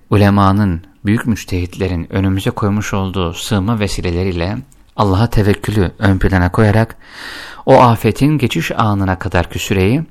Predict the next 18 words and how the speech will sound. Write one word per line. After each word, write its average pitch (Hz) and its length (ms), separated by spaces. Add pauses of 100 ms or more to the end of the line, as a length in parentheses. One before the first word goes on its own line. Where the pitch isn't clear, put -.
(560)
imanıyla 110 920 (200)
iradesini 95 520
kaybetmeden 113 680 (400)
soğukkanlılıkla 101 800
geçirebilecek 95 760
bir 90 180
bilgiyi 101 480 (340)
insanlarla 90 480
paylaşmaları. 90 640 (1700)
Umera, 147 400
umera 139 360
olarak 139 300
sorumluluğunu 127 440
yerine 123 200
getirmezse, 117 640 (920)
ulema, 107 720
ulema 120 400
olarak 107 460